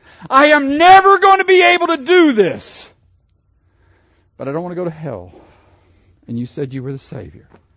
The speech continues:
I'm not committing, I'm not promising anything. I'm just saying, here's the wreck.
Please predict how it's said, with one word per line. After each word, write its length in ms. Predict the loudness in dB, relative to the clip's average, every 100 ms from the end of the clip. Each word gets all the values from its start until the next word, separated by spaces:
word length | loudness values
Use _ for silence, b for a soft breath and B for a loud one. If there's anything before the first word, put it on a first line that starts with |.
| _ _
I'm 160 | -20 -18
not 180 | -18 -16
committing, 340 | -16 -14 -12
I'm 100 | -12
not 200 | -12 -14
promising 560 | -16 -14 -14 -14 -16 -14
anything. 420 | -16 -18 -20 -20 _ _ _
I'm 120 | -20
just 240 | -18 -20 -20
saying, 280 | -20 -18 -20 _ _
here's 380 | _ -18 -16
the 120 | -16 -18
wreck. 440 | -16 -18 -20 _